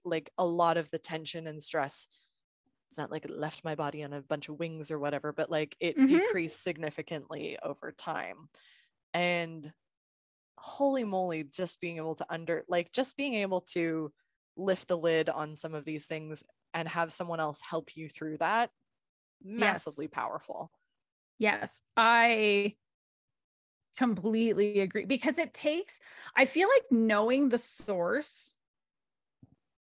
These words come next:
Speaker 2: takes the teeth out of a lot of it.
Speaker 1: Mm-hmm.
Speaker 2: Because you can say, "Oh, I feel this way because," and you can tie it back to whatever it is.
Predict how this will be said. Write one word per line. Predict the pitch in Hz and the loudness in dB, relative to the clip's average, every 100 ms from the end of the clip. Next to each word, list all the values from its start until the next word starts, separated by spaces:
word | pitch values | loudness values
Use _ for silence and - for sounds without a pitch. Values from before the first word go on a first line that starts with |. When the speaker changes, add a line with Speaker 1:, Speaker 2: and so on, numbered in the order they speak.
| _ - | _ -14
Speaker 2:
takes | - 240 262 240 - - - - _ _ _ _ _ _ _ _ _ _ - _ _ _ _ | -6 2 2 2 -6 -10 -10 -16 _ _ _ _ _ _ _ _ _ _ -20 _ _ _ _
the | 220 208 226 | -6 4 4
teeth | - - 233 220 214 | 4 -2 -2 0 2
out | 165 165 | 4 2
of | 175 | 2
a | 175 | 0
lot | 156 147 | 2 0
of | 156 147 | -2 -2
it. | - - - - 190 | -4 -6 -10 -14 -12
Speaker 1:
Mm-hmm. | 170 175 160 147 _ _ _ _ _ _ _ _ - - | -12 -14 -14 -20 _ _ _ _ _ _ _ _ -20 0
Speaker 2:
Because | 262 240 269 247 | 0 6 6 6
you | |
can | 262 262 | 4 2
say, | 254 247 - | 6 4 4
"Oh, | 285 320 254 196 | 6 8 8 6
I | 214 226 | 6 4
feel | 220 277 294 | 4 2 2
this | 269 196 - | 2 -2 -4
way | 185 196 170 156 156 156 156 - _ | -2 2 2 0 -4 -8 -12 -14 _
because," | - 254 - 254 190 - | 2 2 6 4 4 2
and | 208 | 0
you | |
can | 196 240 | 2 0
tie | - 208 | 2 2
it | 208 | 4
back | 202 190 | 2 2
to | - | 0
whatever | 214 220 190 190 | -4 -2 -2 -4
it | 208 | -2
is. | 220 190 | -2 -2